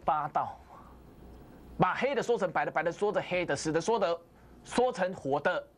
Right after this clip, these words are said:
没有的说成有的，我要怎么面对这些人？那为什么我每一年过去，每一年，每一年时间都在帮大家上课？因为我希望，我总是希望，像这一根向上面一根线出来的时候，大家知道说，哦，第一时间要买，不能等拉回，因为没有拉回啊，没有拉回啊，没有拉回啊，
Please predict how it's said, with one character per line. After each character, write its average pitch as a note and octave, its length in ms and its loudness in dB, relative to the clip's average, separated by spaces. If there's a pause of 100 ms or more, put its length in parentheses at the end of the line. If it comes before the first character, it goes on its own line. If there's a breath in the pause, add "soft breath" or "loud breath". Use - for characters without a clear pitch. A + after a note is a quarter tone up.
(220)
没 F#3 220 2
有 G3 120 2
的 D3 80 -2
说 A3 160 0
成 F3+ 180 -2
有 C#3+ 220 2
的， B2+ 180 0 (440)
我 C3+ 80 2
要 D#3+ 80 2
怎 B2 100 -2
么 A2+ 60 0
面 C3+ 180 -6
对 B2 100 -2
这 G#2+ 120 -6
些 G2+ 160 -8
人？ G#2 180 -10 (1600)
那 F4 180 2
为 F#4 80 -2
什 C4 140 -2
么 A#3+ 100 2
我 F#3 240 2 (120)
每 F3+ 240 2
一 D#4 80 2
年 G#3+ 200 4
过 C4+ 140 4
去， D4 80 2
每 G3+ 220 4
一 - 20 -2
年， C4 180 2
每 D#3 140 2
一 F#3+ 40 0
年 G#3+ 180 2
时 E3+ 160 -2
间 F#3+ 120 4
都 G3 80 4
在 G3+ 80 2
帮 F3+ 200 -2
大 F3 100 2
家 E3+ 80 0
上 D#3+ 180 -2
课？ D3 140 -2
因 E4 160 2
为 D#4+ 60 4
我 D#3 120 -2
希 - 320 2
望， A#3 120 4
我 - 40 4
总 E3 140 0
是 A3+ 120 2
希 A3 140 2
望， A3 140 2 (460 loud breath)
像 E4 220 2
这 D4+ 180 -2
一 C#4 60 -4
根 B3+ 200 0
向 A#3+ 160 0
上 A3 100 2
面 A3 140 0
一 G#3+ 60 2
根 G#3 120 2
线 F#3+ 160 2
出 F3+ 120 0
来 D#3+ 80 4
的 C#3 40 0
时 - 80 -4
候， C#3+ 60 0
大 F3+ 100 2
家 E3+ 160 4
知 D#3+ 60 -2
道 D#3 60 2
说， D3+ 120 2
哦， F4 280 2
第 E4 120 2
一 D#4+ 40 4
时 C4 120 0
间 C#4 140 4
要 C4+ 140 4
买， C3+ 240 0
不 C#4 120 -2
能 A#3+ 120 2
等 E3 180 0
拉 G#3+ 180 2
回， D#3 140 0
因 A#3+ 100 0
为 C4+ 80 4
没 A3 100 4
有 G3 100 2
拉 F#3 180 2
回 C3+ 160 -2
啊， C3 80 -2
没 F3 120 -2
有 F3+ 80 0
拉 D#3+ 160 2
回 C3+ 180 -2
啊， A2 80 0
没 C#3 100 -2
有 C#3+ 80 0
拉 B2 180 2
回 D#2 220 -8
啊， - 100 -12